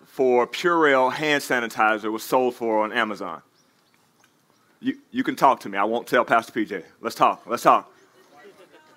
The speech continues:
How much? Five hundred? What else? So we're talking about the little, the little two ounce, the one that can go in your pocket. On Amazon, how much was it sold for?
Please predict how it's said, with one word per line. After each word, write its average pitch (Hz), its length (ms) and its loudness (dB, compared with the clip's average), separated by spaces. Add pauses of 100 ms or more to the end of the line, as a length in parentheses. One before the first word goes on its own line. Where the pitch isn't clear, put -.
(300)
How 151 140 6
much? 190 180 6
Five 160 260 8
hundred? 185 360 0
What 156 120 4
else? 190 280 4 (880)
So 196 120 6
we're 175 80 6
talking 202 280 6
about 190 140 6
the 185 100 2
little, 180 320 6
the 147 120 0
little 165 260 4
two 180 280 2
ounce, 135 220 4
the 135 80 -4
one 151 160 0
that 139 80 2
can 139 100 -10
go 147 200 4
in 143 60 0
your 131 80 0
pocket. 135 400 2 (1080)
On 160 180 2
Amazon, 151 520 4
how 156 80 2
much 165 180 0
was 160 140 0
it 139 60 -2
sold 147 280 0
for? 107 260 -6